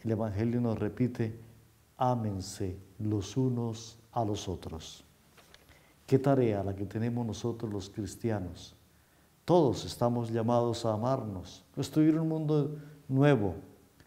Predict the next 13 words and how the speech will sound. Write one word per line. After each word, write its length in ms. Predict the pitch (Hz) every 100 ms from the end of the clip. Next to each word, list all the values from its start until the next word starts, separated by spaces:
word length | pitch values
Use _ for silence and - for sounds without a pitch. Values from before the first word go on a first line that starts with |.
| _ _
fundamentado 960 | _ - 117 110 104 95 90 - 127 127
en 100 | 127
el 80 | 113
amor. 340 | 110 127 120 - - - _ _ _ _ _ -
Hoy 280 | 127 127
que 180 | 123 -
hay 320 | 117 113 - -
tantas 380 | 131 127 123 120
situaciones 560 | 113 107 104 113 113
de 80 | 110
violencia, 840 | 101 104 110 120 117 107 - 104
de 140 | 98 98
guerra, 640 | 104 139 135 117 110 95